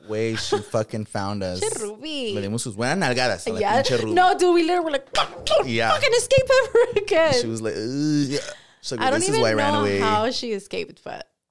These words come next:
Speaker 2: that was crazy.
Speaker 1: Did I talk about the story with the, the incident that happened at the dog park? I don't remember if I said it on the podcast or not.
Speaker 2: No.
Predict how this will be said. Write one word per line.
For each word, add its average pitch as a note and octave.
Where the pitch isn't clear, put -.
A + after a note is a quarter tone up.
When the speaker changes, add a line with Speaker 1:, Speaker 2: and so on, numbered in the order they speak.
Speaker 2:
that G#3
was B3
crazy. F3
Speaker 1:
Did C#3
I D3+
talk -
about A3+
the F3
story A2
with D#3
the, G#2
the -
incident A2+
that G#2+
happened G#2
at G#2
the G2
dog F2+
park? F#3+
I -
don't C#3+
remember F3+
if F#3
I D#3
said A#2
it B2+
on A2
the F2+
podcast F#2
or -
not. D#2
Speaker 2:
No. F#3